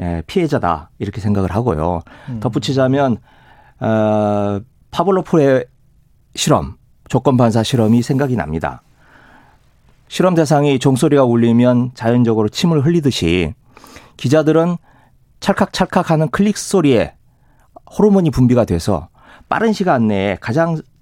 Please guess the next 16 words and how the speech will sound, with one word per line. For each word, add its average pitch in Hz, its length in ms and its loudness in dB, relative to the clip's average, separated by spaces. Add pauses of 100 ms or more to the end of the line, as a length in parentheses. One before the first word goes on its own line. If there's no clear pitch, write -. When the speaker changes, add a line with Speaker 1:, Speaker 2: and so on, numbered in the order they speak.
Speaker 1:
자극적이고 123 640 -2
선정적으로 135 840 -2 (260)
기사를 120 420 2
쓰도록 170 520 -2
조건반사적으로 123 960 0 (200)
지금 117 200 -2
내몰리고 120 500 2
있는 101 300 0
게, 156 260 0 (380)
에, 87 240 -4
현실이다. 85 640 -2 (320)
그, - 160 -18 (180)
그래서 147 440 -2 (320)
기자들도 117 520 0
피해자다. 92 640 -2
아니, 165 320 -2